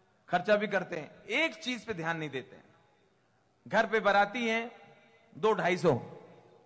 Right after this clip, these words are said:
और घराती, लड़की, वधू पक्ष के लोग हैं, दो ढाई सौ, पाँच सौ लोग हैं, और पाँच सौ लोगों में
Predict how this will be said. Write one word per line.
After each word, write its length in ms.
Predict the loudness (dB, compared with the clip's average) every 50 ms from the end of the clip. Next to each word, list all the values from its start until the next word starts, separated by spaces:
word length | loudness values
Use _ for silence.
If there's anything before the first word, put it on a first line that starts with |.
| _ _ _ _ _ _ _ _ _ _ _ -14 -12
और 80 | -8
घराती, 500 | -2 2 6 6 6 6 4 -2 -6 -6 -6 -4
लड़की, 580 | 0 0 0 0 -2 -6 -8 -8 -8 -10 -12 -10 -6
वधू 200 | -6 -6 -4 -6
पक्ष 260 | -8 -8 -10 -8 -6
के 100 | -6 -4
लोग 220 | -2 0 0 0 0
हैं, 80 | -2
दो 100 | -4 -4
ढाई 220 | -4 -4 -4 -4 -6
सौ, 200 | -8 -14 -18 -20 -20 -8 _ 2
पाँच 280 | 4 4 4 2 4
सौ 100 | 4 8
लोग 200 | 8 10 8 8
हैं, 280 | 6 0 -4 -8 -12 -18 -20 -20 -20 -20 -20 -20 -20 -20 -12 -6
और 180 | -6 -6 0 4
पाँच 320 | 6 6 8 6 6 4 4
सौ 100 | 4 4
लोगों 360 | 6 6 6 6 6 6 6
में 400 | 4 2 0 0 -4 -8 -14